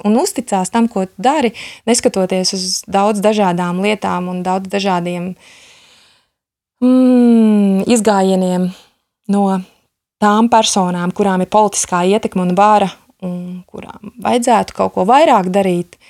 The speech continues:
un kas nedara, um, tā kā ir šī uzticība no citiem, tad tās lietas virzās uz priekšu, un arī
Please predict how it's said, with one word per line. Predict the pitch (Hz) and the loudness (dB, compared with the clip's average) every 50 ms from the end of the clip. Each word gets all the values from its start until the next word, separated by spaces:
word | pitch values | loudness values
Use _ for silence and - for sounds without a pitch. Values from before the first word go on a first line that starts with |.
| _ _ _ _ _ - | _ _ _ _ _ -8
un | 180 180 185 | -6 -6 -4
kas | - 190 185 - - | -4 -4 -2 0 2
nedara, | 233 254 254 208 208 196 196 202 226 247 254 - 277 277 _ _ _ _ _ _ _ _ 240 _ - - _ _ _ _ | 2 2 2 2 2 2 2 2 0 0 -2 -6 -14 _ _ _ _ _ _ _ _ _ _ _ -20 -20 _ _ _ _
um, | 190 185 185 185 185 185 185 180 185 202 196 - _ _ _ _ _ | -6 -4 -4 -2 -4 -4 -4 -6 -6 -8 -10 -14 _ _ _ _ _
tā | - 185 180 - | -10 -10 -10 -8
kā | - 175 180 | -10 -8 -8
ir | 185 - | -8 -6
šī | - 185 180 | -6 -6 -6
uzticība | 196 - - _ - - - 208 - - | -8 -8 -12 _ -14 -12 -12 -10 -10 -12
no | 214 - | -14 -10
citiem, | - 403 403 - 415 403 381 392 392 - - _ _ _ _ _ - | -10 -6 -4 -2 -2 -2 -4 -6 -6 -8 -14 _ _ _ _ _ -8
tad | 233 214 208 - - | -6 -6 -6 -8 -10
tās | 202 196 196 - - | -10 -10 -10 -8 -6
lietas | 226 233 233 226 226 - - - - - - - - - - | -6 -4 -4 -6 -8 -12 -18 -20 -20 -20 -20 -20 -20 -8 -6
virzās | 220 220 208 208 202 185 180 - | -6 -4 -4 -4 -4 -4 -4 -6
uz | 190 - | -10 -12
priekšu, | - - 233 240 240 226 - - 208 190 | -6 -2 0 0 0 -2 -4 -4 -4 -4
un | 190 196 | -4 -2
arī | 196 196 190 | -4 -4 -4